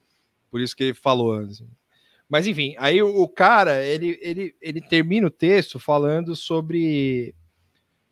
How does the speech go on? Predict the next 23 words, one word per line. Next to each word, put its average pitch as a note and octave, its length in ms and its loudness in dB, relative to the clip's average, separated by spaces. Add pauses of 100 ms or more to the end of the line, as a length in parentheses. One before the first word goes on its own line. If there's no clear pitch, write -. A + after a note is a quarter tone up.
(140)
que D3 120 -4
ele D3+ 200 0
falou, E3 200 0
"Pô, G3 200 4 (100)
vocês C#3+ 220 -2
poderiam F#3 440 4 (240)
ter G3 160 4 (260)
baixado F#3+ 520 6
um D#3+ 80 2
pouco D3+ 300 4
o - 40 -6
tom, D#3 400 6
né? B2 240 -2 (520)
Porque D3 520 4
a C3 40 4
gente D3+ 240 -4
acabou D3 380 2
de G3+ 80 -10
sair F#3 240 0
de E3+ 100 -10
um D3+ 120 -6
cara C#3 720 2 (600)
que, B2+ 1120 0